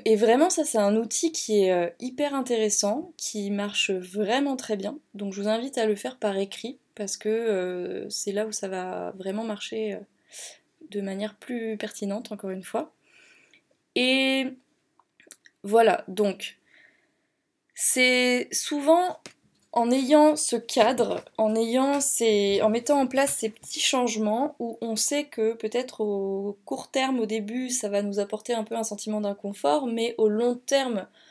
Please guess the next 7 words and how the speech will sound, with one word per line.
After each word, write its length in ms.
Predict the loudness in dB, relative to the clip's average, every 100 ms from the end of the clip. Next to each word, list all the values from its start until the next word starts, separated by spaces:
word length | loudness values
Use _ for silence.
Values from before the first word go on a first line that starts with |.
| _ _ -10
on 100 | -2
va 140 | 0
ressentir 500 | 0 -2 -4 -4 -4
de 80 | -2
la 220 | -2 -2
joie. 480 | -4 -4 -2 -2 -4 _ -20 -20 _
Euh, 420 | 0 0 0 -2